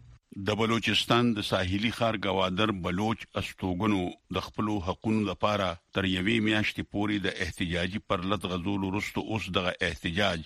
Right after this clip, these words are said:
ختم کړی دی۔ خو دا امن به تر څومره وخته پورې په ځای پاتې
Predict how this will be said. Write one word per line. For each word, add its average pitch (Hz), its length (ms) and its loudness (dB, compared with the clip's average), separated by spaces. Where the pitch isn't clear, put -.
ختم 95 300 -2
کړی 90 360 0
دی۔ 87 140 2
خو 113 160 -4
دا 127 220 2
امن 135 300 2
به 95 200 2
تر 101 120 -2
څومره 117 420 0
وخته 117 260 -2
پورې 107 320 -2
په 104 140 2
ځای 110 120 4
پاتې 110 340 0